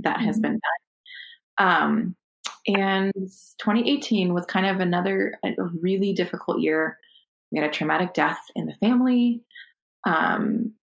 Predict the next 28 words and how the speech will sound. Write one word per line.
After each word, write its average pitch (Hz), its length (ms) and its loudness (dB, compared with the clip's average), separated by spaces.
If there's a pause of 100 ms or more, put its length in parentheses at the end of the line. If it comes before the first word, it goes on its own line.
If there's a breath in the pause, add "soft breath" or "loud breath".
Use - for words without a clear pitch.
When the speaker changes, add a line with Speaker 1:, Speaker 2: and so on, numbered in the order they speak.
(180)
Speaker 1:
we 180 240 2
were 170 240 2
in 165 140 0
the 160 80 -2
process 160 420 -2
of 156 140 -2
moving 196 460 2
from 156 280 -2
rural 190 520 2
to 147 120 -6
city, 233 600 2 (540 loud breath)
um, 175 600 2
at - 280 0
the 180 100 -2
same 185 280 0
time 190 720 2 (200)
as 220 260 2
this 214 200 -2
death 214 280 4 (260)
happened. 233 520 2 (760 loud breath)
Um, - 520 2 (460)
and 170 540 0 (420)
my 156 220 0
son 185 640 2
began 170 340 0
to 180 140 -4
just 165 340 -4
be 165 180 0